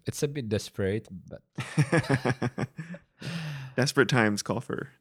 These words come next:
Speaker 2: desperate
Speaker 1: They do,
Speaker 2: measures.
Speaker 1: they do.
Speaker 2: Yeah.
Speaker 1: Yeah.
Speaker 2: Okay, and, uh, last question for
Speaker 1: Yeah.
Speaker 2: you.
Speaker 1: Yeah.
Speaker 2: Where is the first place you think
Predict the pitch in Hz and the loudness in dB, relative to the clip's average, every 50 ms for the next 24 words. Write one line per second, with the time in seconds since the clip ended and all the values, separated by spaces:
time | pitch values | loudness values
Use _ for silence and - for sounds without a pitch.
0 | _ - - - - - - - 143 135 117 - 87 95 98 90 87 87 92 95 | _ -10 -8 -8 -8 -8 -4 0 2 4 4 4 2 0 0 0 0 0 0 0
1 | 95 92 98 95 92 90 - - 120 131 127 123 _ _ _ _ _ _ _ - | 0 0 0 -2 -2 -4 -6 -8 -8 -8 -8 -10 _ _ _ _ _ _ _ -4
2 | 95 90 85 - _ _ _ _ _ _ _ _ _ _ _ _ _ _ _ - | -2 -2 -2 -2 _ _ _ _ _ _ _ _ _ _ _ _ _ _ _ -4
3 | 123 123 - 95 85 - - - 107 107 101 98 - - 104 98 - - 113 107 | -2 2 2 2 2 2 0 2 4 4 4 2 -2 -4 -4 -4 -2 0 0 0
4 | 107 110 - - - 107 107 - - - 104 52 - - - - 110 110 - - | 0 0 -2 -4 -4 -4 -4 -4 -6 -6 -8 -8 -8 -8 -4 -2 -2 0 0 -2
5 | - 60 127 - _ _ _ - - 82 76 76 - - 117 117 117 120 123 127 | -4 -6 -8 -10 _ _ _ -8 -6 -4 -4 -4 -6 -6 -4 -2 0 0 0 0
6 | 123 123 - - - - - 123 117 120 - - - - 107 92 - - - - | 0 -2 -6 -8 -8 -4 0 0 0 0 -2 -6 -6 -4 -2 -2 -2 -2 -4 -4
7 | - - - 113 - - 110 107 107 - - | -6 -6 -8 -8 -6 -6 -4 -4 -4 -6 -10